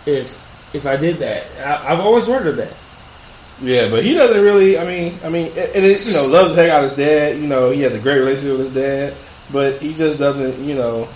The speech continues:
Speaker 2: I don't, he doesn't identify more, I, you know, he's black. <laughs>
Speaker 1: Right.
Speaker 2: You know, it's like, you know,
Speaker 1: And it's
Speaker 2: unless you
Speaker 1: weird. Yeah, you can be mixed and primarily be identified as a black person.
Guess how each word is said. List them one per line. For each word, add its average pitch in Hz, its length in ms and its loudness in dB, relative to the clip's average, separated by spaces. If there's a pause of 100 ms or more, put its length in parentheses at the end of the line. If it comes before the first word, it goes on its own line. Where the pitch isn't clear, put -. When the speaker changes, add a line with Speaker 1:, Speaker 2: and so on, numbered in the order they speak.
Speaker 2:
I 131 100 0
don't, 151 160 -2 (240)
he 156 100 -2
doesn't 147 340 0 (160)
identify 123 400 0
more, 120 260 0
I, 120 200 -2 (100)
you 131 100 -8
know, 107 220 -6 (140)
he's 139 160 -10
black. 120 420 -2
<laughs> - 80 -20 (800)
Speaker 1:
Right. 151 260 4
Speaker 2:
You 139 60 2
know, 127 220 2
it's 127 100 0
like, 120 300 0
you 127 100 -8
know, 123 60 -4
Speaker 1:
And 180 100 2
it's 175 100 2
Speaker 2:
unless 233 140 2
you 285 100 4
Speaker 1:
weird. 151 200 4
Yeah, 202 200 4
you 175 200 2
can 180 100 -2
be 175 140 0
mixed 180 400 2
and 160 340 0 (920)
primarily 170 680 4
be 165 280 2
identified 160 560 2
as 160 100 0
a - 20 -6
black 214 280 2
person. 131 320 -4